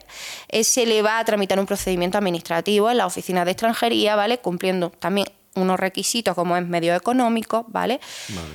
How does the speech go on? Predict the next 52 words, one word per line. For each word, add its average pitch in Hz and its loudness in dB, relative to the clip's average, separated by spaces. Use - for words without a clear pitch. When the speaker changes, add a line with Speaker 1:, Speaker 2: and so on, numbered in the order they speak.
Speaker 1:
Eh, 208 0
por 202 0
parte 220 0
de 220 2
este 220 0
francés 226 -2
que 277 0
lo 233 2
va 180 2
a - 0
reagrupar, 170 -2
que 180 -6
lo 180 2
va 170 2
a 170 2
mantener. 165 -4
En 196 2
ambos 226 2
casos 277 0
será 214 0
una 202 0
autorización 196 -2
por 202 -4
cinco 214 0
años, 330 4
con 240 -2
autorización 196 -4
de 190 0
trabajo, 262 0
y 311 4
a 226 2
los 202 -2
cinco 196 0
años 220 2
ya 247 2
renovarán 175 2
y 175 -2
pasarán 170 0
a - 2
una 165 2
permanente, - -4
¿vale? 208 -6
Eso - -8
sería 180 0
la 160 -2
grande, 175 -2
eh, - -2
Speaker 2:
Sí. 50 -14
Speaker 1:
mm, 180 -4
característica, 180 -4
¿no? 190 0
de, 214 0